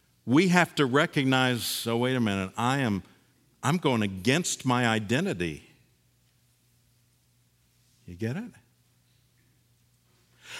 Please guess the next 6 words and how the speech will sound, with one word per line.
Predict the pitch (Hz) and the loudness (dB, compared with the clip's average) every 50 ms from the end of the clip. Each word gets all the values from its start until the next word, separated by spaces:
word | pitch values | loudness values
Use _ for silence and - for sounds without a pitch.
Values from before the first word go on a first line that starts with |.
| - - - | -16 -10 -4
So | - - 170 165 151 135 110 - - - _ _ _ _ _ _ - _ _ _ _ _ _ - | 2 2 4 4 4 0 -2 -6 -18 -20 _ _ _ _ _ _ -20 _ _ _ _ _ _ -8
your | 139 120 117 139 180 233 226 208 | -6 2 4 4 6 6 4 4
identity | 196 185 156 131 147 175 196 185 147 120 117 117 110 113 113 110 - - | 4 2 2 2 0 0 2 2 2 2 2 2 2 0 -2 -4 -4 0
is | 135 127 120 120 | 0 0 2 2
in | 135 135 131 120 | 2 2 2 0
Christ. | - - - - 185 214 233 254 233 135 107 101 - - - - - - - | -2 -6 -6 -2 0 0 2 2 0 0 -2 -2 -4 -6 -6 -6 -6 -8 -10